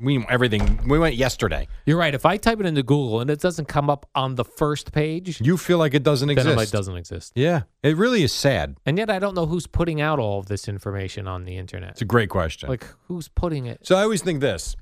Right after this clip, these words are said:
Speaker 1: like, when you start a, when you start a big, like, dating sites, for instance, in order to have a legit dating site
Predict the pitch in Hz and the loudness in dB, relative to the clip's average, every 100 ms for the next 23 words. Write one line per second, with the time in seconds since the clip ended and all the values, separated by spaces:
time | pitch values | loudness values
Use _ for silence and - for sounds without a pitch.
0 | - 147 151 160 156 - 190 190 180 151 | -4 0 0 0 2 4 4 2 0 -2
1 | 143 135 127 123 104 - - - - - | 0 0 0 -2 -6 -6 -6 -8 -16 -18
2 | - 165 233 196 214 165 107 156 147 160 | 0 2 4 4 4 2 0 0 0 0
3 | 147 135 104 143 139 110 87 - 85 - | 0 0 2 2 2 0 -2 -2 -2 -2
4 | 98 85 78 - 73 - - _ _ _ | -6 -6 -8 -10 -14 -16 -20 _ _ _
5 | _ - 175 240 285 226 143 151 127 110 | _ -2 2 4 4 2 4 2 2 -2
6 | 98 95 151 90 101 113 98 82 - 80 | -4 -2 -4 -2 -2 0 -2 -6 -4 -4
7 | 80 | -4